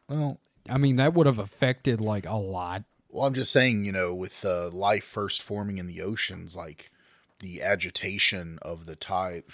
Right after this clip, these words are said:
Speaker 1: tides from the
Speaker 2: Oh,
Speaker 1: moon.
Speaker 2: so you mean, like, stirring the
Speaker 1: Yeah.
Speaker 2: stew?
Speaker 1: Yeah, without the moon, there would just been, like, still lakes.
Speaker 2: Oh, this is like All Good Things, the last episode of Next Generation, with that big anomaly.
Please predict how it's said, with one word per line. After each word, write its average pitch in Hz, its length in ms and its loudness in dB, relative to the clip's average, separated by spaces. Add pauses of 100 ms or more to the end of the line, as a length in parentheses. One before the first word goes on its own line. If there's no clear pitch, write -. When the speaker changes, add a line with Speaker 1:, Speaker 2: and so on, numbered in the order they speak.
(260)
Speaker 1:
tides 92 360 -6
from 117 160 -4
the 120 80 4
Speaker 2:
Oh, 175 320 4
Speaker 1:
moon. 143 80 4
Speaker 2:
so - 180 0
you 123 80 4
mean, 131 220 4
like, 127 180 2
stirring 127 1040 2
the 104 80 0
Speaker 1:
Yeah. 92 280 2
Speaker 2:
stew? 90 600 0 (320)
Speaker 1:
Yeah, 101 220 0
without 92 480 0
the 101 80 -2
moon, 95 580 0 (240)
there 95 80 -8
would 92 60 -10
just 95 200 -6
been, 92 140 -10
like, 85 240 -12
still 90 1040 -2 (160)
lakes. - 840 -6 (220)
Speaker 2:
Oh, 131 240 6
this 143 160 2
is 147 120 -4
like 156 240 4
All 131 220 4
Good 123 300 4
Things, 120 560 0
the 107 120 -2
last 110 380 -2
episode 113 400 0
of 104 80 -2
Next 110 280 -2
Generation, 107 840 0 (500)
with 113 140 0
that 110 180 2
big 113 180 2
anomaly. 113 720 0